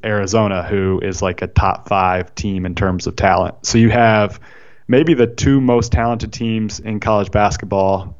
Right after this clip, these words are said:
in the Midwest <laughs> in K U's over here with Ohio State as their four, Wichita State as their five, Nevada's the eight, who I would say was, would be a scary second round game. But anyway,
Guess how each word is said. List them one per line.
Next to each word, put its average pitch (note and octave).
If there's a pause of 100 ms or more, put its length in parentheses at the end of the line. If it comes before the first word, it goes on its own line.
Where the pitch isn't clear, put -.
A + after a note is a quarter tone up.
(300)
in G#2
the G2
Midwest F#2+
<laughs> -
in A2
K G#2
U's G2 (500)
over G2
here G2+
with F#2+ (560)
Ohio G#2+
State A2
as G#2+
their G#2
four, A2
Wichita A2
State A2
as G#2
their G#2
five, G2+ (1080)
Nevada's A2+
the G#2+
eight, A2
who G#2
I G2
would G2
say G#2
was, F#2+
would G2+
be G2+
a F#2
scary G2
second F#2+
round F#2+
game. F#2+
But G2
anyway, A#2+